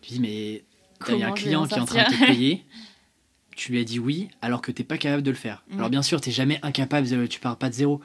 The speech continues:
Speaker 2: Mhm.
Speaker 1: Mais en fait, c'est en te mettant aussi en danger,
Speaker 2: Mhm.
Speaker 1: c'est quand même dingue de dire qu'un client te paye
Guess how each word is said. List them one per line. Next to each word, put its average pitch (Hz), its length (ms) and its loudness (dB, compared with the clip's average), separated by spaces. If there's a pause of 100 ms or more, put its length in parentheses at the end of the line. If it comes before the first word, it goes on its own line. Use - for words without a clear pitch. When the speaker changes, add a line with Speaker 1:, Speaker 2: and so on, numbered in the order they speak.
(140)
Speaker 2:
Mhm. 196 380 -6
Speaker 1:
Mais 135 60 2
en 139 60 2
fait, 185 160 4
c'est 131 300 2 (260)
en 135 100 -4
te 147 100 -4
mettant 175 240 4
aussi 170 180 2
en 151 80 0
danger, 143 340 0 (220)
Speaker 2:
Mhm. 185 220 -4 (760)
Speaker 1:
c'est - 140 -4
quand 147 100 2
même 147 100 2
dingue 185 200 4
de 143 100 4
dire 135 260 0
qu'un 135 400 -2
client 165 400 -4
te 143 140 -6
paye 156 360 -4